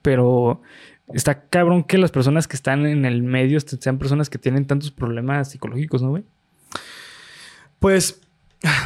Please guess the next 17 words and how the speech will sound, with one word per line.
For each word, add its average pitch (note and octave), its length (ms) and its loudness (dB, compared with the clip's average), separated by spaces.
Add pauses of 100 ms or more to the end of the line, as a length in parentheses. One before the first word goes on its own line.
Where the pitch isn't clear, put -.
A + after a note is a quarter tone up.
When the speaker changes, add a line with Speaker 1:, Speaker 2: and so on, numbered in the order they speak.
(120)
Speaker 2:
no F#3 160 0
sé, E3 180 0
güey. C#3 220 2
A D3 80 0
veces, E3+ 360 2
¿sabes F#3+ 300 4
en F3+ 100 4
quién F#3 180 2
pienso G3+ 240 4
mucho F#3+ 260 2
cuando, C#3+ 340 2
cuando C3 280 2
la A#2+ 120 0
gente D3 260 2
dice D#3+ 300 4
eso, C#3+ 200 0
güey? D#3+ 320 2